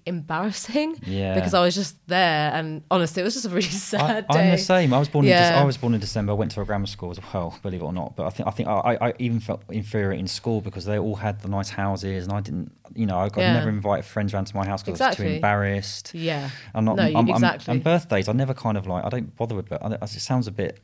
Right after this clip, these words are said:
Speaker 2: like I'm not one for those kind of things. And even though as an entrepreneur, you have to kind of be up there and out,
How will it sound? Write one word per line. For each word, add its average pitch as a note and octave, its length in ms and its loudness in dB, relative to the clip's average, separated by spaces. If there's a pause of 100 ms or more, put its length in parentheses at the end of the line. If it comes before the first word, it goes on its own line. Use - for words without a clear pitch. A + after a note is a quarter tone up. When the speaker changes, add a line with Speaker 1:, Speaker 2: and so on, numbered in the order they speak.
Speaker 2:
like F#2+ 240 -4
I'm A2 120 0
not - 160 -2
one G#2+ 320 2
for G2+ 120 -4
those F2+ 220 -4
kind F2 180 -6
of F2 60 -6
things. F#2 320 -4
And F2+ 180 -4 (320)
even C#3 300 2
though B2+ 140 6
as A2+ 100 4
an A#2 80 4
entrepreneur, G#2+ 600 2
you G2+ 140 0
have G#2 180 -4
to - 60 -10
kind G#2 180 -4
of F2+ 80 -6
be G#2 100 -2
up - 160 -4
there G2 160 -4
and G2 80 -2
out, G#2+ 220 -2